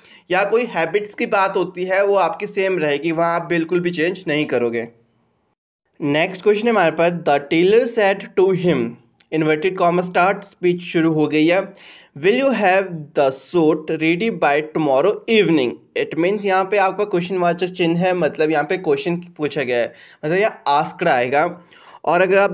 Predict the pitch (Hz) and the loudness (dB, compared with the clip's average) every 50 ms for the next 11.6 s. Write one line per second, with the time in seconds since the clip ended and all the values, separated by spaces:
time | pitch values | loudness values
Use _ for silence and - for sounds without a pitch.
0 | 165 160 180 180 175 190 196 180 185 196 185 190 156 - - 139 156 170 175 175 | 0 0 0 2 2 0 0 2 2 2 2 0 -2 0 0 0 0 0 -2 -4
1 | - - - - 165 170 175 185 175 185 185 180 180 160 151 151 147 120 135 135 | -6 -4 -2 -2 -2 -2 -2 -2 -2 -2 -2 0 0 0 2 2 2 2 2 0
2 | 135 - - - 160 147 139 139 131 131 139 139 131 131 139 131 - 151 143 147 | 0 -2 -4 -2 -2 0 0 0 -2 -2 -2 -4 -2 -2 -2 -2 0 0 0 2
3 | 170 175 175 175 170 175 143 180 - - 240 - 143 139 - 147 139 131 127 123 | 2 2 2 2 0 -2 -2 -4 -8 -10 -6 -4 -4 -2 0 0 0 0 0 -2
4 | - - - 156 170 170 165 175 - 135 135 143 165 175 - - 175 175 175 - | -6 -6 -2 0 0 0 0 0 0 0 0 0 0 -4 -6 -8 -8 -8 -10 -14
5 | _ _ _ _ _ _ _ _ - 196 180 147 123 110 - - - _ _ _ | _ _ _ _ _ _ _ _ -2 0 0 0 0 -2 -6 -10 -16 _ _ _
6 | _ _ _ _ - - - _ _ _ _ _ - 190 190 196 180 180 185 185 | _ _ _ _ -20 -20 -20 _ _ _ _ _ 0 2 2 4 2 2 2 2
7 | 185 190 185 185 233 233 - - 147 156 156 156 - - 175 175 175 - 170 156 | 0 0 2 2 2 2 2 2 0 0 0 -2 -2 -2 -2 -2 -2 -2 0 0
8 | 139 147 151 151 151 180 175 170 160 156 180 202 220 214 202 175 156 151 - 147 | 2 0 0 -2 0 2 2 2 2 2 2 2 4 4 4 2 2 0 0 0
9 | 143 151 156 160 156 156 156 156 - 180 180 185 180 190 185 - 196 175 175 185 | 0 0 2 2 2 2 0 0 -2 -4 0 0 0 0 0 0 2 4 4 6
10 | 185 196 202 185 156 - - - 170 170 190 196 190 - 170 160 160 160 190 190 | 4 4 2 0 0 -2 -2 -2 -2 0 0 -2 -2 -2 0 0 0 0 -2 0
11 | 196 190 180 175 170 165 175 175 156 143 139 | 2 0 0 0 -4 -4 -2 0 0 0 0